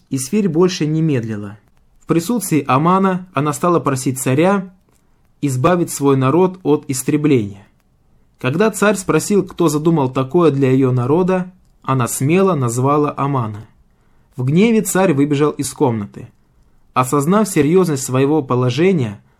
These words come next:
Аман начал просить царицу пощадить его. Когда царь возвратился,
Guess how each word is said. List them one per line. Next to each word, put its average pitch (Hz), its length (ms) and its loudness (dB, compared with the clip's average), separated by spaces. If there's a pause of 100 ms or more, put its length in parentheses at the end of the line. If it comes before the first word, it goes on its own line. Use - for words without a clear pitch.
(180)
Аман 170 320 2
начал 185 300 0
просить 135 380 -2
царицу 170 440 -2
пощадить 160 580 -4
его. 107 300 -12 (720)
Когда 147 360 0
царь 170 300 0
возвратился, 147 840 -2